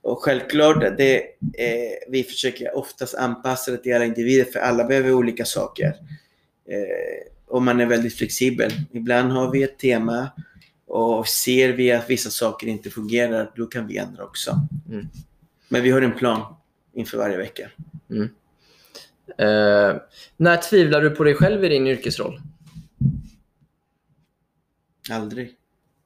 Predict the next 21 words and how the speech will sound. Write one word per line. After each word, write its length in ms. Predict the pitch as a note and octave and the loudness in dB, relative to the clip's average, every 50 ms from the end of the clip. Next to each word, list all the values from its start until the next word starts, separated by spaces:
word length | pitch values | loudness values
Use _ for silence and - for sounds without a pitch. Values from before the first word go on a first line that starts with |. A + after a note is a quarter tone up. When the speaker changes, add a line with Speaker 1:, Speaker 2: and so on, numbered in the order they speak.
| _ _ _ _ - - | _ _ _ _ -14 -6
Speaker 2:
Oh. 280 | B2 A2+ D#3+ G3+ F3 - - - - _ _ _ _ _ _ _ _ _ _ _ - | 0 2 4 4 4 2 -4 -12 -18 _ _ _ _ _ _ _ _ _ _ _ -8
Speaker 1:
Det 100 | - A2+ | -4 -2
gör 180 | A2+ A2+ A#2 | -2 0 0
jag 80 | B2 B2+ | -2 -2
inte. 260 | A#2+ - - - - - _ _ _ - - - - - - | -4 -8 -12 -18 -20 -20 _ _ _ -20 -16 -12 -6 -2 0
Speaker 2:
Okej, 420 | C#3 C3 D3 D#3+ F#3 - - - - - | 2 2 2 2 2 0 -6 -14 -18 -20
berätta 380 | - - D#3 D3 C#3+ C#3 C#3+ C#3+ | -14 -6 0 0 2 2 4 4
mer. 260 | C#3+ D3 A2+ - - - - _ _ _ _ - - _ _ _ - | 4 2 2 0 -4 -10 -20 _ _ _ _ -20 -20 _ _ _ -2
Speaker 1:
Ehm, 1000 | - A#2 A#2+ A#2 A2+ A2 G#2+ G#2+ G#2+ G#2 G2 G2+ F#2 F2+ F2+ F2 E2 D2+ - - _ _ _ _ _ _ _ _ _ _ _ - | 0 2 2 4 2 2 2 2 0 0 -2 -2 -4 -6 -6 -8 -10 -12 -14 -18 _ _ _ _ _ _ _ _ _ _ _ -4
nej, 260 | - C#3 C#3+ D#3 F3 | 0 2 2 2 2
så 140 | D#3+ - - | 0 0 2
jag, 160 | B2 D3+ D#3 | 4 4 4
jag, 180 | B2+ C#3+ C#3 - | 4 2 0 2
jag 260 | C#3+ E3+ G3 G3 - | 4 4 4 4 0
tror 360 | - - - F#3 G#3 G3 C#3 | -4 0 2 4 4 4 4
att, 220 | B2+ A#2+ - - - | 2 0 -2 -2 -4
att 160 | B2+ B2 B2 | -4 -2 0
jag... 440 | C#3+ D3 D3 D3 D3+ D3 C#3+ D#3 D#3+ D#3+ - - D3+ - _ _ _ _ _ _ _ - - - _ _ _ _ _ _ - | 0 2 2 2 0 0 -2 -4 -4 -4 -6 -6 -6 -6 _ _ _ _ _ _ _ -20 -20 -20 _ _ _ _ _ _ -2
ofta 380 | - - D#3 D#3 - - F#3+ | 2 2 2 2 2 -2 -2
känner 500 | F3+ - - - E3+ F3 F3+ F3+ D#3+ C3 | -2 -2 0 0 0 2 2 2 2 2
jag 280 | A#2+ A#2 A#2 A#2 A#2+ C#3 | 2 2 2 2 0 0